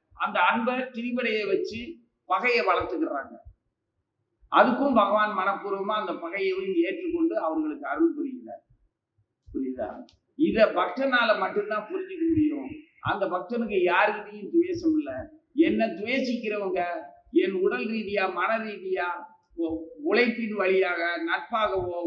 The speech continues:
உறவுகளாகவோ, எஜமானனாகவோ, வேலைக்காரர்களாகவோ, நண்பர்களாகவோ, வாடிக்கையாளர் கடைக்காரர்களாகவோ, வியாபாரியாகவோ, எல்லா வகையிலையும்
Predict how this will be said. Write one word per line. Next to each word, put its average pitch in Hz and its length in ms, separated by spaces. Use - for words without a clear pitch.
உறவுகளாகவோ, 180 840
எஜமானனாகவோ, 175 1000
வேலைக்காரர்களாகவோ, 175 1040
நண்பர்களாகவோ, 175 960
வாடிக்கையாளர் 190 760
கடைக்காரர்களாகவோ, 170 960
வியாபாரியாகவோ, 320 920
எல்லா 240 440
வகையிலையும் 247 720